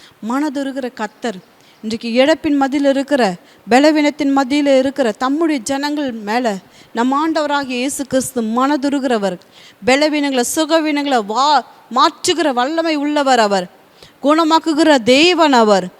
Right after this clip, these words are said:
அடையாளப்படுத்தி கொள்ள, நோய்களை மறைய செய்வதில் அவருடைய வல்லமை வெளிப்பட்டது. குணமாக்குகிற வல்லமை, விடுதலை கொடுக்கிற வல்லமை, குஷ்டரோகிகளை சுத்தமாக்குகிற வல்லமை,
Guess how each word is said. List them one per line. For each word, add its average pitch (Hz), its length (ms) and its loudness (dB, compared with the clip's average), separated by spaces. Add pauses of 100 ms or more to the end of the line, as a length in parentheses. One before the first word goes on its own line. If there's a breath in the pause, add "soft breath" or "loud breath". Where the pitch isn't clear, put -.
(320 loud breath)
அடையாளப்படுத்தி 302 720 2
கொள்ள, 233 200 2
நோய்களை 359 600 6
மறைய 330 440 2
செய்வதில் 311 640 2
அவருடைய 220 600 0
வல்லமை 339 500 0
வெளிப்பட்டது. 233 760 -4 (340 loud breath)
குணமாக்குகிற 339 760 0
வல்லமை, 269 520 0 (540 soft breath)
விடுதலை 330 380 0
கொடுக்கிற 330 460 -4
வல்லமை, 285 520 -2
குஷ்டரோகிகளை 311 800 -4 (1200)
சுத்தமாக்குகிற 320 880 -2
வல்லமை, 254 440 -2